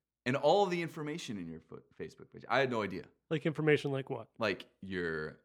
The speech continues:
Speaker 1: hometown, your birthday, like
Speaker 2: Okay.
Speaker 1: whatever you put in there, right?
Speaker 2: Yep.
Speaker 1: When I was twenty-nine, about to turn thirty, I just thought it would be, like, a funny joke to change my Facebook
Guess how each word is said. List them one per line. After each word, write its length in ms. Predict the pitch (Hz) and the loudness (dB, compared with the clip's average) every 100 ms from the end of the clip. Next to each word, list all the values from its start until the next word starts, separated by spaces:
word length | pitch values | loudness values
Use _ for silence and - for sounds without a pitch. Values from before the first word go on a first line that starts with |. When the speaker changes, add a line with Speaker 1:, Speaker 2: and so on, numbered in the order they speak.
| 110 | -8
Speaker 1:
hometown, 720 | 110 104 107 98 92 87 85 - | -8 -4 -4 -2 -2 -4 -8 -10
your 120 | 90 | -8
birthday, 680 | 87 85 - 87 85 87 78 | -6 -8 -8 -8 -6 -8 -6
like 240 | 139 151 135 | -4 -4 -8
Speaker 2:
Okay. 40 | 110 | -6
Speaker 1:
whatever 600 | 117 117 110 101 98 98 - | 0 0 0 -2 -6 -10 -14
you 120 | 95 | -14
put 180 | - 87 | -10 -12
in 120 | 67 | -12
there, 180 | 65 50 50 | -16 -18 -10
right? 220 | 90 92 | -10 -8
Speaker 2:
Yep. 220 | 165 170 226 _ | -2 -2 -4 _
Speaker 1:
When 140 | - 131 | -4 -2
I 60 | |
was 200 | 135 117 - _ | 0 -2 -8 _
twenty-nine, 760 | - 135 127 117 127 107 95 92 | -6 -2 -2 0 0 0 -2 -4
about 280 | 92 98 - | -4 -4 -4
to 80 | |
turn 300 | 95 104 87 - | -10 -8 -8 -6
thirty, 340 | 113 104 90 | -6 -4 -4
I 140 | - 98 - | -4 -6 -8
just 160 | 110 - | -14 -4
thought 160 | 117 107 | -2 -2
it 40 | |
would 80 | 95 | -4
be, 160 | 101 90 | -6 -4
like, 140 | 82 | -6
a 60 | 82 - | -8 -10
funny 220 | 101 90 | -6 -6
joke 520 | 80 98 107 80 80 - _ _ _ _ _ _ - | -6 -4 -4 -4 -8 -18 _ _ _ _ _ _ -16
to 80 | |
change 500 | 87 - 101 95 90 | -8 -4 -4 -4 -6
my 340 | 104 90 82 80 85 85 _ _ _ - | -2 -2 -2 -6 -10 -16 _ _ _ -2
Facebook 420 | 208 - - 80 | -2 -2 -6 -8